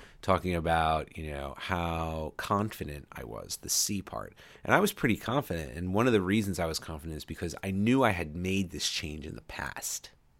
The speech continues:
But I misjudged what my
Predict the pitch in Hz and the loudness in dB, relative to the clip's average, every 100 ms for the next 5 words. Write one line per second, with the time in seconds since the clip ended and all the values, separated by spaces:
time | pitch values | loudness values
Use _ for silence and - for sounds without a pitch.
0 | _ _ _ _ _ _ - - - - | _ _ _ _ _ _ -20 -20 -20 -20
1 | - _ _ - 101 104 104 113 - 110 | -20 _ _ 4 6 6 6 4 4 4
2 | 107 90 - - 78 85 82 - 82 73 | 4 4 -2 -8 -4 -4 -4 -6 -6 -6
3 | 71 | -6